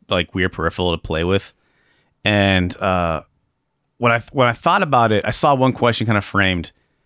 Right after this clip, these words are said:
you know, "What's your favorite way to play?" Because we started doing this so often, I don't really play goofy peripherals outside of work,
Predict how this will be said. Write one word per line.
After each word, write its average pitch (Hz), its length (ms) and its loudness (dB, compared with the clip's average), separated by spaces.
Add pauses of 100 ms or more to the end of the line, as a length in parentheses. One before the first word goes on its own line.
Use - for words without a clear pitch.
(260)
you 107 60 -2
know, 92 240 0
"What's 117 240 -2
your 139 80 2
favorite 123 240 0
way 101 100 0
to 90 60 2
play?" 82 340 -2 (2000)
Because 165 300 0
we 202 60 0
started 175 260 2
doing 151 200 4
this 196 120 2
so 139 140 2
often, 240 440 2 (320)
I 131 80 0
don't 160 360 0
really 170 320 4
play 143 420 2
goofy 139 640 4
peripherals 123 760 2 (960)
outside 117 380 0
of 101 80 -6
work, 95 380 -4